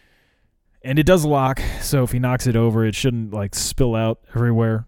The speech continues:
He shouldn't be able to get the food out unless it lets it out. But there's a button on the front of it. Uh, it, you can, there's an, uh, an app that you put on your phone, of course, that connects up through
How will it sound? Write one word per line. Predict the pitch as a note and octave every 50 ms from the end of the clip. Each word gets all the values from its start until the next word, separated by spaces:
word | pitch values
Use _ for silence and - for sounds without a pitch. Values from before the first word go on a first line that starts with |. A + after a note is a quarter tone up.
| _ _
He | - A2
shouldn't | G#2+ - - C3+ B2+ B2 A#2+
be | A#2 A#2
able | A#2 G#2+
to | A#2
get | G#2+ A2 A2 -
the | A2 G2+
food | - B2 A#2+ A2+
out | A2 G#2+ G#2+ G#2+ -
unless | - A#2 G#2+ G#2+ G2+ G2+ - -
it | G#2+ G2 F#2+ -
lets | B2+ A#2 A2 G#2+ - -
it | A#2+ G#2+
out. | A2 G#2+ G#2+ A2+ - - _ _ _ _ - - - _ _ _ _ _ _ _ _ _ _ _ - - -
But | C#3 D3
there's | F3+ F#3+ D#3+
a | E3+
button | D3 D#3+ D#3+ E3+ D#3+
on | C3+
the | A#2 G#2+
front | - - C#3 C3
of | A#2 G2
it. | F#2+ - - - _ _ _ -
Uh, | A2+ G#2+ G#2 G2+ G#2+ -
it, | A2+ A#2+ G#2+ G2 - - - - A2+ A2+
you | A#2 A#2
can, | G#2+ A2+ G#2+ F#2 - - - - - - _ - - - - - _ _ _ _ _ _ - -
there's | D3 B2 F3 D#3+ D#3 C#3
an, | C3+ C3+ - - - - - G2 D3 - _ -
uh, | D3 C#3+ C#3 B2+ A#2 A2+ G#2+ G#2 A2 -
an | B2+ C3 B2 B2
app | B2+ E3 F#3 C#3 E3+ D#3+ D3 - - - - - - - -
that | D3 C3+
you | B2+
put | A#2+ C#3+ C#3+ C3+
on | B2+ A2+
your | G2 G2
phone, | - D3 C3 B2
of | A2 F#2+
course, | - A2 G#2 G2 G2 F#2+ - - - - - _ _ _ -
that | C#3 A#2 A2 G2+ - - - _ _ _ _ _ _ _ _ _ _ _ _ _ -
connects | - D#3 C#3 B2 - -
up | C#3+ C3 - -
through | - - D#3 D#3 D3+ D3+ D3 -